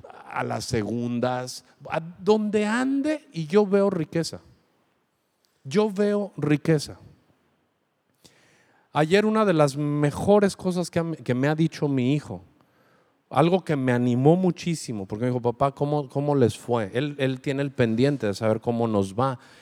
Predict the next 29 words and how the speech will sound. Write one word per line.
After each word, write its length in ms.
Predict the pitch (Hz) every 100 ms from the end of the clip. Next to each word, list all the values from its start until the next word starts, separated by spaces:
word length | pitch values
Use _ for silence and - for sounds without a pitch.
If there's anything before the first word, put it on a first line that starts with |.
| - -
Le 160 | 113
dije, 200 | 127 127
"Hijo, 160 | 180 185
nos 200 | 147 123
está 260 | 123 - 170
yendo 360 | 175 180 185
bien". 240 | 170 156 175
¿Por 180 | 156
qué? 120 | 143 165
Porque 240 | 156 117
estamos 400 | 104 135 151 139
limpiando 480 | 110 104 - 131 143
y 40 |
poniendo 460 | 135 101 104 101 95
orden, 260 | 90 85 90
así 180 | -
que 100 | 127
nos 180 | 131 104
está 220 | 101 -
yendo 320 | 101 98 98 92
bien. 240 | 87 71 _ _ - - - - -
En 160 | 127
cuanto 320 | 131 139 123
a 40 | 135
la 160 | 131
venta, 560 | 143 185 202 240 277 _
vendí 300 | 135 120 135
cuatro 340 | 139 156 - 147
hamburguesas. 800 | 127 110 107 110 - - -